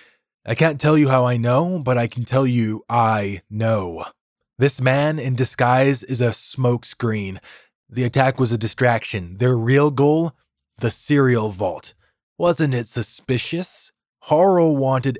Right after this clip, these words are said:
everyone to leave. Is Harl the man in disguise? Who's to say? I'm just saying,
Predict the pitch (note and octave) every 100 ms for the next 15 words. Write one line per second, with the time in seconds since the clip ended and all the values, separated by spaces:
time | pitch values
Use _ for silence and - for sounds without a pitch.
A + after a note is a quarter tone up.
0 | - B2+ B2+ C#3 B2+ C3 B2+ - A2 A2
1 | A2+ C3+ F3+ E3 - - - _ A#2+ -
2 | B2+ C3+ B2 B2 D#3 D3 B2+ A#2+ A2+ A#2
3 | A2 A2 - A#2 B2+ B2+ C#3+ C3+ - B2+
4 | - E3+ E3 G#2 F#2+ - - _ _ _
5 | C3+ E3 D3+ D#3+ - - F3 D#3+ A#2+ G#2